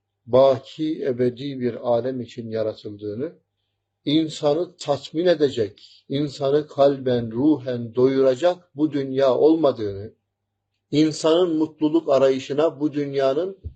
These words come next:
asla cevap veremeyeceğini izah ve ispat edecek şimdi.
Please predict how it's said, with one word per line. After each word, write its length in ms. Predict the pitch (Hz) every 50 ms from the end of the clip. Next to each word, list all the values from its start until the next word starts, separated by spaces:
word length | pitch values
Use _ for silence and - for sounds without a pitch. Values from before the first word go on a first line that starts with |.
| _ _ _ _ _ _ _ -
asla 540 | 147 165 165 - - - 147 139 135 123 113
cevap 400 | 120 131 131 131 120 - - 120
veremeyeceğini 880 | 123 123 143 156 160 151 139 127 120 120 120 117 117 139 175 - - _ _ _ _ _ _ _ _ _ _ _ _ _ _ -
izah 420 | 131 139 139 131 156 160 151 143
ve 100 | 131 123
ispat 340 | 113 104 - - 113 107 101
edecek 320 | 101 101 95 90 98 -
şimdi. 340 | - - - 98 92 104